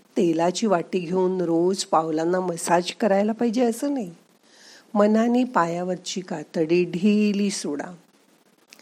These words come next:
दोन्ही पायाची बोटं सैल करा. पावलं टाचांपर्यंत ढिली सोडा. पोटरी, गुडघा, मांडी,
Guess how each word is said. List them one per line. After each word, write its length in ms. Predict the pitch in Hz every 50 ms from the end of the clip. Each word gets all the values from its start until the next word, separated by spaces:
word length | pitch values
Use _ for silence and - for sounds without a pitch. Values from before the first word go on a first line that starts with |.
| - - _ _ - 233
दोन्ही 360 | 190 240 262 262 240 262 269
पायाची 540 | 262 254 202 175 170 170 175 170 - - 196
बोटं 480 | 170 165 165 160 156 - 202 180 175
सैल 600 | 170 - - - 214 214 226 233 226 226 226 220 220
करा. 380 | - 175 160 156 147 143 139 143 147 - - - - _ _ _ _ _ _ _ _ _ _ _ - - _ _ _ _ _ _ _ _ _ _ _ _ _ _ _ _ _ _ _ _ _ _ _ _ _ _ _ _ -
पावलं 500 | 226 202 190 175 170 170 175 180 208 285 320 - - - _ _ -
टाचांपर्यंत 1080 | 208 185 180 180 - 226 214 202 214 202 185 - 185 170 170 175 180 185 180 180 -
ढिली 560 | 202 196 - 170 - 202 185 170 175 175 165
सोडा. 480 | 147 - - 170 - - 156 185 185 190 175 - _ _ _ _ _ _ _ _ _ _ _ _ _ _ _ _ _ _ _ _ _ _ _ _ _ - - - - _ _ _ -
पोटरी, 840 | 214 202 196 185 190 - 196 190 190 185 180 175 175 180 180 180 - - - 202
गुडघा, 760 | 165 170 170 180 175 - - 180 170 165 165 160 165 165 165 160 156
मांडी, 760 | 165 165 160 160 156 156 156 156 156 156 160 156 156 156 170